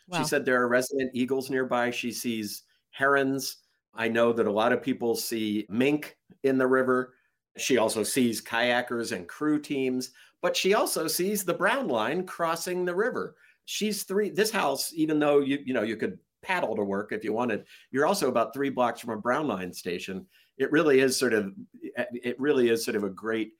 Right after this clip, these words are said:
Speaker 2: super Chicago location. And it also has this sort of,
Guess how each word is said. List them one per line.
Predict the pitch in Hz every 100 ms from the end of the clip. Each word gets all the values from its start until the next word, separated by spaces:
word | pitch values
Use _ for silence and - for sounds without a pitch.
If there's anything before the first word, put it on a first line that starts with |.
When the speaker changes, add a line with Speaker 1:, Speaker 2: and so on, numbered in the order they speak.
| _ -
Speaker 2:
super | - - 170 135
Chicago | - - 110 104 104 104 98 _ _ -
location. | 113 107 117 110 - 98 -
And | 143
it | 151
also | 151 185 139 113
has | 107 113 113 107 -
this | 107 -
sort | 117
of, | 101